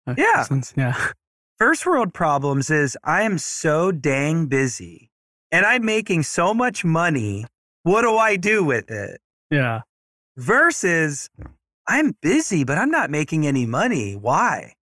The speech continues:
Speaker 2: Higher overhead, too many, uh, employees, mixed up vision, not sure if they should drop insurance, too many insurances. I mean,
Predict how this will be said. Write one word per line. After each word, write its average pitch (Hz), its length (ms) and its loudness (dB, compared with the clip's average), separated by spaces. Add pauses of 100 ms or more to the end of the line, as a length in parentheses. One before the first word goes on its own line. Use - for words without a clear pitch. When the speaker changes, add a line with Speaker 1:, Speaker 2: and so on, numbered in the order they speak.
(320)
Speaker 2:
Higher 127 380 2
overhead, 123 760 0
too 135 120 -4
many, 110 340 -2 (140)
uh, 104 260 -2
employees, 127 960 -2 (420)
mixed 127 400 -4
up 117 200 -2
vision, 123 840 0
not 117 240 -4
sure 123 220 -4
if 110 100 -8
they 120 140 -4
should 107 180 -8
drop 101 300 -4
insurance, 123 640 -4
too 143 80 -2
many 127 220 0
insurances. 120 600 -4
I 117 60 -12
mean, 131 100 -10